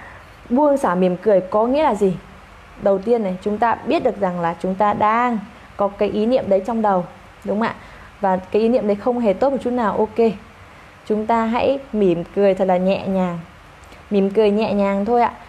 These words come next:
Bởi vì là khi mỉm cười nhẹ thì cái con mắt thứ ba ở trên này nó sẽ được mở ra.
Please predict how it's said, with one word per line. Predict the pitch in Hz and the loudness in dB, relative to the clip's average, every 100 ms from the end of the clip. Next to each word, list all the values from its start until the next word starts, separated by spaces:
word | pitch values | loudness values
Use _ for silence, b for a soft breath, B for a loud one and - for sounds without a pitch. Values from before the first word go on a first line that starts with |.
| B | B
Bởi | 180 190 | 2 2
vì | 180 202 | 4 2
là | 196 | 0
khi | 190 247 | 0 0
mỉm | 226 190 | 0 0
cười | 190 190 | 2 2
nhẹ | 196 202 - | 2 -2 -2
thì | 208 | -2
cái | 196 | 0
con | 214 247 240 | 0 -2 -2
mắt | 277 269 | -4 0
thứ | 226 | 0
ba | 247 233 | 2 0
ở | 185 | -2
trên | 220 233 | -2 -2
này | 196 - B B | -2 -6 B B
nó | 214 214 | -2 -2
sẽ | 240 | 0
được | 240 214 | 0 0
mở | 202 175 156 180 | 0 0 0 0
ra. | 202 | -2